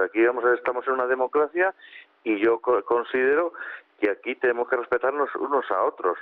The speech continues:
Eh, este compañero es víctima, tanto él como el teniente, víctima de unas personas agresivas y que la, la única, el único delito que ha cometido este señor es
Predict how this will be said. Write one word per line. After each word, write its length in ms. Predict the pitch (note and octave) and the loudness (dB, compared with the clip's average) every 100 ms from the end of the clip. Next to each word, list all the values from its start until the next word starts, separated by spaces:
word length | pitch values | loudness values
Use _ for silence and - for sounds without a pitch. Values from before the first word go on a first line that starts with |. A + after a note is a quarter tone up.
| - - - - | -10 -16 -14 0
Eh, 400 | A2+ A2 G#2+ G#2 | 4 6 6 4
este 480 | - C3 - C#3+ C#3+ | 2 0 0 0 0
compañero 580 | C3 C3+ C#3 D#3 F#3+ - | -2 -4 -4 0 0 0
es 120 | - A#2+ - D3+ | -2 -2 -8 -12
víctima, 480 | D3 - F2+ D2+ - - - | -12 -12 -8 -6 -8 -10 -6
tanto 300 | G#2 A2+ F3 | -4 0 -2
él 80 | F#3+ | 0
como 180 | C#3 | -4
el 40 | A2 | 0
teniente, 540 | G#2+ A2+ G2 E2+ E2 _ - - - _ | 0 0 -2 -4 -6 _ -20 -20 -20 _
víctima 440 | G#2+ C#3+ D3 F3+ F#3 A#2+ | -4 -4 0 -2 -2 0
de 100 | A2+ | 2
unas 280 | A#2 C3 - | 4 2 0
personas 520 | - B2 E3 F3 G3+ F#3+ - _ _ _ _ - | -4 -2 0 0 0 -2 -10 _ _ _ _ -6
agresivas 640 | A2 G#2+ - E3+ G3 - - - - - - _ _ | -2 -2 -2 0 0 0 -6 -20 -20 -20 -20 _ _
y 160 | B2+ A#2 | 0 2
que 160 | A2+ | 4
la, 160 | A2 A#2 | 4 4
la 200 | A#2+ C3 | 2 0
única, 340 | D#3 D3 C3+ | 0 -2 2
el 160 | C3+ C#3 | 4 4
único 880 | D#3 D3+ D3+ C#3 C3 B2+ A#2+ A#2 G#2 B2+ | 4 2 2 4 6 6 6 4 2 0
delito 400 | B2+ C3+ B2+ B2 | 0 0 0 0
que 80 | C3 | 0
ha 60 | |
cometido 400 | B2 A#2+ - A#2+ | -2 -4 0 0
este 160 | A#2 A#2+ | 0 0
señor 260 | C3 E3+ - | 0 -2 0
es 160 | - | -2